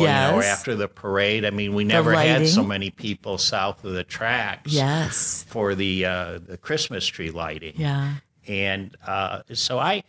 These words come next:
Speaker 1: I really see the pavilion evolving into community uses. Uh, so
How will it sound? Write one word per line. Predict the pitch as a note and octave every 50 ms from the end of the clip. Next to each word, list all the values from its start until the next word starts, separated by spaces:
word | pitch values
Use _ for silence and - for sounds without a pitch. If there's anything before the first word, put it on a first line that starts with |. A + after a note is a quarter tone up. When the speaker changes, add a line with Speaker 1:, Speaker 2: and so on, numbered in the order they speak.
| _ _
Speaker 1:
I | - D#3 D#3+
really | F#3 G3+ G3 F3+ D3 B2
see | - - - B2+ B2
the | G#2 G#2
pavilion | - - - G2 F2+ E2 G2 G2+ G#2 A2 A2+ G#2+ G#2 F#2+
evolving | F#2+ F#2 E2+ F#2+ F#2 F2+ F#2 F#2 G2 G#2 F#2 G2+ G#2 F#2+ F#2
into | F#2+ F#2+ G2+ F#2+ - A2+ F#2
community | - - - F#2 F2+ F2+ F2+ F#2 F#2 F#2 F2+ F2 F2+ F2 E2+ F2 F2 - _ _ _ _
uses. | - F2+ F2+ F2+ F2+ E2+ - - - C#2+ - - - - - - - - - - -
Uh, | E2 D#2+ E2 E2 E2 D#2+ - D#2+ E2 G2 -
so | - - - - - E2 D#2+ -